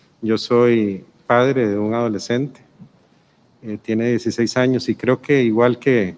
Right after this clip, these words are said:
que le sucede a otros padres y madres, para mí es lo más amado y lo más querido que, que tengo en esta vida. Y está totalmente vacunado. Tiene esquema completo. Eh,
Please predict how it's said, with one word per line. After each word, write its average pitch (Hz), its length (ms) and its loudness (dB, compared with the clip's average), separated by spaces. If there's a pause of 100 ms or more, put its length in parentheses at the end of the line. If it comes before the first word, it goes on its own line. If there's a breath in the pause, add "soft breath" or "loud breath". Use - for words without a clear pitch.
que - 80 -10
le 101 80 -8
sucede 107 300 -2
a - 20 0
otros 120 160 -6
padres 123 340 0
y 117 40 -2
madres, 117 480 -2 (500 soft breath)
para 110 240 0
mí 117 180 2
es 127 160 2
lo 123 140 0
más 120 240 0
amado 120 380 2
y 113 60 -2
lo 104 100 -4
más 107 140 -4
querido 113 380 -2
que, 92 300 -10 (120)
que 104 140 -12
tengo 110 320 -4
en 113 80 -2
esta 113 200 -4
vida. 104 240 -2 (960 loud breath)
Y 135 120 2
está 117 240 0
totalmente 110 500 0
vacunado. 98 500 -2 (420)
Tiene 107 180 0
esquema 113 280 -2
completo. 120 800 -2 (240)
Eh, 104 300 -12